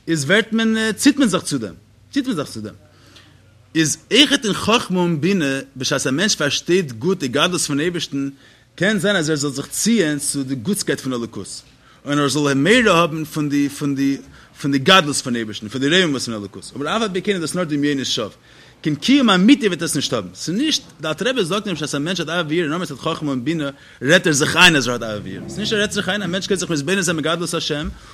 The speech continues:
און דאס וועט אים צוציען, טאקע צו גוטליchkeit. אבער קיין קיום אמיתי וועט דאס נישט האבן. וואס פעלט אין חכמה און בינה אלעין? חכמה און בינה פעלט, אז ער פיל, ווי פיל מען פארשטייט נאר די גדלות פון דעם אייבערשטן, אבער דורך די,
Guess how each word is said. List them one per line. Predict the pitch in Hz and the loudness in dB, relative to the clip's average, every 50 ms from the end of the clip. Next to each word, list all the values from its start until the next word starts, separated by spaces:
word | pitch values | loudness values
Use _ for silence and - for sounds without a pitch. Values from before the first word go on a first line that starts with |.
| - - - | -20 -12 -4
און | 151 147 143 | -2 0 2
דאס | 185 208 202 | 2 2 0
וועט | 208 185 208 | 0 0 0
אים | 202 - | 0 0
צוציען, | - 214 285 - - 320 277 208 | 2 2 2 2 4 2 2 2
טאקע | 156 156 147 127 139 | 2 0 0 -2 -2
צו | 123 - 123 | -4 -6 -4
גוטליchkeit. | 110 113 101 98 101 95 98 90 - - | -6 -6 -8 -8 -12 -12 -12 -10 -8 -4
אבער | 160 165 | -4 -4
קיין | 156 165 175 160 | -2 -2 -4 -4
קיום | - - 269 302 320 269 220 | 0 2 4 4 4 4 4
אמיתי | 196 196 220 294 214 226 | 4 4 4 4 4 2
וועט | 202 165 - | -2 -4 -4
דאס | 156 - | -4 -4
נישט | 156 135 - 131 | -4 -6 -4 -6
האבן. | 110 104 92 - _ _ _ _ _ - - - - - - - | -6 -6 -8 -14 _ _ _ _ _ -20 -20 -20 -20 -20 -18 -8
וואס | - 151 208 - - - | 0 2 4 4 4 2
פעלט | - 190 208 202 | 2 0 0 0
אין | 185 165 | 0 0
חכמה | - 190 180 175 175 160 | 0 0 0 0 0 -2
און | 151 147 | -2 -2
בינה | 147 160 151 151 | -2 -2 -2 -2
אלעין? | 139 143 165 | -2 -4 -6
חכמה | - - 233 - - 214 | -4 -6 -6 -4 -2 -2
און | 185 | -2
בינה | 202 202 190 156 | -2 -2 -2 -4
פעלט, | - - 185 196 175 160 - 156 | -4 -2 0 0 0 0 -2 -4
אז | 135 135 | -6 -4
ער | 143 131 | -6 -6
פיל, | - - 226 254 254 | -6 -6 -6 -2 -2
ווי | 196 139 113 196 254 | -2 -2 -2 -2 -2
פיל | - 247 | -2 -2
מען | 196 180 156 | -2 -2 -2
פארשטייט | - 147 123 - - - 175 202 220 214 160 | -4 -2 -2 -2 -2 2 2 0 0 0 -2
נאר | 143 | -4
די | 131 131 127 | -4 -4 -2
גדלות | 110 147 175 185 180 151 | -2 0 0 0 -2 -2
פון | - 147 143 | -4 -4 -2
דעם | 156 | -2
אייבערשטן, | 185 185 170 139 - - 135 131 127 - - - - - - - - - - | -2 -2 -4 -6 -6 -6 -6 -8 -8 -10 -16 -20 -20 -20 -20 -16 -4 6 10
אבער | - - - - - - - - - - - - - - - | 12 12 12 12 12 12 10 4 -4 -6 -10 -12 -10 -2 0
דורך | 165 143 135 | 0 0 0
די, | 123 131 202 247 285 285 247 - | 4 6 6 6 6 4 2 0